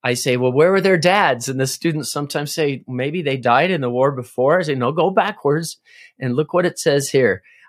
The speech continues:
I, we received provisions from the fathers of those, my two thousand sons." Look, look what they're doing. And Hank, didn't you do a,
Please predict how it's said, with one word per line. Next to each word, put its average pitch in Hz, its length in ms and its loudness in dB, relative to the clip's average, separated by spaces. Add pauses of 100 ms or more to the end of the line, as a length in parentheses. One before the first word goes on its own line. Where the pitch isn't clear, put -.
I, 123 160 -4
we 143 200 -2
received 135 500 -2
provisions 120 840 0
from 110 240 -4
the 104 100 -2
fathers 110 580 0
of 101 140 -12
those, 101 300 -2
my 98 180 -8
two - 180 -14
thousand 101 460 -8
sons." 92 400 -10
Look, 180 340 -2
look 151 160 -6
what 190 140 -2
they're 180 120 0
doing. 147 360 -2 (520)
And 151 140 2
Hank, 185 240 -2
didn't 208 220 -2
you 180 100 0
do 143 220 2
a, 104 120 4